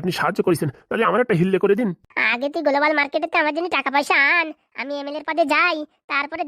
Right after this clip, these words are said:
Speaker 2: দেখ তোরে কোন পদে বসাই।
Speaker 1: হ্যাঁ, তাই নাকি?
Speaker 2: হ্যাঁ।
Speaker 1: বলছি নারকেল বেগম ম্যাডাম, হ্যাঁ, আপনি যে বললেন যে আপনি ওই, এ, মোচাকল বিক্রি করে দিলি পরে আর ভোটে দাঁড়াবেন না।
Speaker 2: আরে এসব ফাউ কথা,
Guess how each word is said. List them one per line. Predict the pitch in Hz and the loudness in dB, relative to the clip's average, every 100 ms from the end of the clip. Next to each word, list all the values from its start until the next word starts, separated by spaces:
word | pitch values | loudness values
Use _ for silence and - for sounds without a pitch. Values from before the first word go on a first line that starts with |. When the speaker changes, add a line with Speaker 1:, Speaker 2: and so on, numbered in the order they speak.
| 285 | -2
Speaker 2:
দেখ | 330 294 - _ | 0 -2 -4 _
তোরে | - 330 285 | -6 -6 -4
কোন | 311 302 | -4 -2
পদে | 311 294 | -2 0
বসাই। | 302 330 254 247 - - | 0 0 0 -4 -10 -2
Speaker 1:
হ্যাঁ, | 190 180 190 | 2 2 2
তাই | 190 254 | 0 0
নাকি? | 208 139 _ _ - | -2 -4 _ _ -6
Speaker 2:
হ্যাঁ। | 220 311 320 294 _ _ _ _ _ - | 0 2 2 -2 _ _ _ _ _ -6
Speaker 1:
বলছি | 180 180 | -4 0
নারকেল | 160 170 | 0 0
বেগম | 156 170 | 0 0
ম্যাডাম, | 160 190 - - | 0 -2 -4 -2
হ্যাঁ, | 175 139 | 0 2
আপনি | 165 151 | -2 -2
যে | 151 | 0
বললেন | 214 202 190 - 170 156 | 0 0 -4 -6 -4 -2
যে | 170 | 0
আপনি | 147 175 | 2 2
ওই, | 175 - - | 2 0 -4
এ, | 180 170 | 0 0
মোচাকল | 170 160 170 165 | 0 0 0 -2
বিক্রি | 170 170 | -4 -2
করে | 165 | 0
দিলি | 170 175 | 0 0
পরে | 180 | 0
আর | 170 | 0
ভোটে | 139 165 | 0 0
দাঁড়াবেন | 160 165 180 | 0 0 -2
না। | 180 - - - | -4 -4 -10 -6
Speaker 2:
আরে | 294 | -4
এসব | 240 277 - | -4 -4 -2
ফাউ | 220 196 | -2 -2
কথা, | 196 | -6